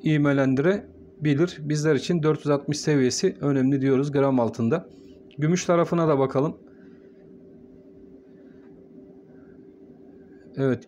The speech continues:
gümüş ons. Gümüş onsta da hareketler,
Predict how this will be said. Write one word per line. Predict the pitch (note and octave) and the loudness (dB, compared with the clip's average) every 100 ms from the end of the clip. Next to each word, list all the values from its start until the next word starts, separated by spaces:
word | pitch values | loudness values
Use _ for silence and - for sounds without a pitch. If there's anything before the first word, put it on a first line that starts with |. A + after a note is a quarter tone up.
| - | -4
gümüş | D3 F3+ - - | -2 -2 -2 -8
ons. | - D3+ B2+ - - | -4 -2 -2 -6 -12
Gümüş | C3 C3+ E3 D#3+ | -6 -4 -2 -2
onsta | D3+ D3 D#3+ D3+ | -2 -2 -2 0
da | D#3 D#3+ | 0 -2
hareketler, | - C3+ C#3+ C#3+ C#3+ D#3+ E3 | -4 -2 -2 -2 -2 -2 -4